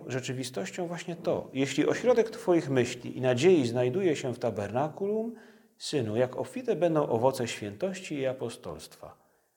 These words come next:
Ile dobrych rzeczy wydarzy się w naszym życiu, jeśli, jeśli pamiętać będziemy o Chrystusie w tabernakulum.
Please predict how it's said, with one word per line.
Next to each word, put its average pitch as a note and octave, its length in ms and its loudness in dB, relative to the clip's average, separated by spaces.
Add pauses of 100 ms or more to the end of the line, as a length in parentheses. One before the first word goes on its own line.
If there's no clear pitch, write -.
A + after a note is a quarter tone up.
(520)
Ile C4 200 6
dobrych F3+ 480 4
rzeczy F3+ 540 0
wydarzy C#3+ 420 -2
się D3 180 -6
w C3 40 -6
naszym C3 360 -6
życiu, A#2+ 300 -4
jeśli, B2+ 420 -6 (2500)
jeśli D#3 140 -12
pamiętać D#3+ 440 -2
będziemy F2 420 -10
o E2 80 -10
Chrystusie G#2 540 -10
w - 80 -20
tabernakulum. E2 760 -12